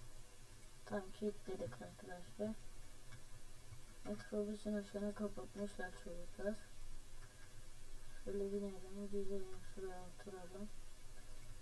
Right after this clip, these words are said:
Bu nasıl bir otobüs hocam ya? Evet arkadaşlar, şimdi şehre gidelim. Şimdi şehire geldik.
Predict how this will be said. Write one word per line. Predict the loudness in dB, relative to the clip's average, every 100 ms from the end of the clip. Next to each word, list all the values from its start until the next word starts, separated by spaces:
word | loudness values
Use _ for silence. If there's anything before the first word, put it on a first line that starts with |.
| -4 0
Bu | 4
nasıl | 4 4 2
bir | 2
otobüs | 0 -6 -6 -4
hocam | -4 -4 -4
ya? | -4 -4 -2 -2 -2 -4 -4 -4 -2 -2 -2 -2 -2 -2 2 6 6 6 4 4
Evet | 2 0 0
arkadaşlar, | -2 -2 -2 -4 4 4
şimdi | 4 0 -2
şehre | 0 -2 0 0
gidelim. | 0 2 2 2 -2 -2 -2 0 0 -2 -4 -6 -4 -4 -4 -4 -6 -4 -2 -2 -4 -4 -4 -4 0 4 6 6 4 2 2 2 2 2 2 2 2 2 2 2 2 2 0 0 2 4
Şimdi | 6 6
şehire | 6 6 6 8 10 12 10
geldik. | 10 8 8 4 2